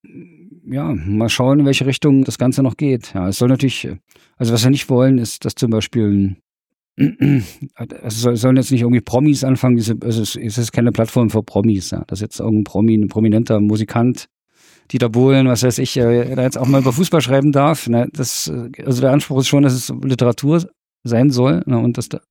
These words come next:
dass das dabei herauskommt. Aber es muss sich natürlich trotzdem auch verkaufen, weil jeder Verlag ist auch dem Zwang des Marktes,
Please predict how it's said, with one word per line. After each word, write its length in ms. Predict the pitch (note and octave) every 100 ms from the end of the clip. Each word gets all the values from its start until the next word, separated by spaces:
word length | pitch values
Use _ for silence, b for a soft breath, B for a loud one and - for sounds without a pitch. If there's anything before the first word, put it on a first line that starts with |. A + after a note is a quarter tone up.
| _
dass 160 | - -
das 160 | C3+
dabei 340 | C3 B2 A#2 A2+
herauskommt. 800 | A2 G#2+ B2 - C#3 C#3 - - _ _ _ _ - B B B B _
Aber 160 | A#2
es 80 | A#2+
muss 120 | C#3 C#3
sich 80 |
natürlich 200 | C#3 C#3+
trotzdem 300 | B2 C3+ C#3
auch 160 | C3+ B2
verkaufen, 800 | - A#2 A2+ B2+ - F#3+ - C3
weil 120 | A#2
jeder 160 | A#2+ A#2+
Verlag 440 | - A#2+ A#2 B2+
ist 180 | A#2 -
auch 80 | B2
dem 340 | - A2+ G#2+
Zwang 280 | G#2 B2+ B2+
des 160 | B2 -
Marktes, 720 | A#2 B2+ - A#2+ - - -